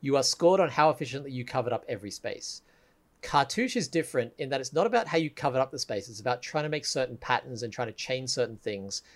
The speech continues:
And by the end of it, if you've covered up every space, you've basically done it wrong. Like, that's <laughs> almost the opposite of what you're trying to achieve.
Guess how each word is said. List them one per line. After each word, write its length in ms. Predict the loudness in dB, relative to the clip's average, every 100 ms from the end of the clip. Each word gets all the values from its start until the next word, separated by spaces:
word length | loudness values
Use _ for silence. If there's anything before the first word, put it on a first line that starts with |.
| _ 0
And 140 | 6
by 140 | 10 10
the 100 | 8
end 100 | 4
of 80 |
it, 60 | 0
if 160 | -2 -2
you've 100 | 2
covered 220 | 6 6
up 160 | 4 0
every 200 | -2 -2
space, 280 | -2 -2
you've 120 | -2 0
basically 420 | -2 -2 -8 -8
done 160 | -10
it 80 | -10 -6
wrong. 220 | -6 -6
Like, 140 | -8
that's 200 | -6 -6
<laughs> 100 | -2
almost 240 | 4 4 4
the 80 | -2
opposite 240 | -2 -6
of 60 | -8
what 100 | -8
you're 80 |
trying 160 | -8 -8
to 60 | -6
achieve. 360 | -6 -8 -10